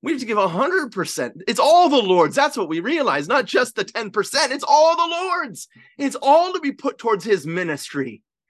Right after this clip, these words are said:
Everything that I have is his. And I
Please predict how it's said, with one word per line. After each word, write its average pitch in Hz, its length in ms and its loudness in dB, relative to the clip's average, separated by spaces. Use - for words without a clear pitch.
Everything 285 680 0
that 214 100 -2
I 240 200 2
have 240 360 0
is 214 160 -4
his. 254 760 -8
And 240 100 2
I 196 340 0